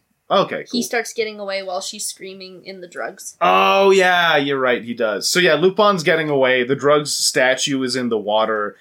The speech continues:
Speaker 1: and then he calls all of the cultists to come party in the water to cover his getaway.
Speaker 2: He says, "Look, let's get high."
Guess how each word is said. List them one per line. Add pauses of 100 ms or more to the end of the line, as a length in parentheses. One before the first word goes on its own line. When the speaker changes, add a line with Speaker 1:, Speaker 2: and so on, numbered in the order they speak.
(280)
Speaker 1:
and
then
he
calls
all
of
the
cultists
to
come
party
in
the
water
to
cover
his
getaway.
Speaker 2:
He
says,
"Look, (340)
let's
get (100)
high."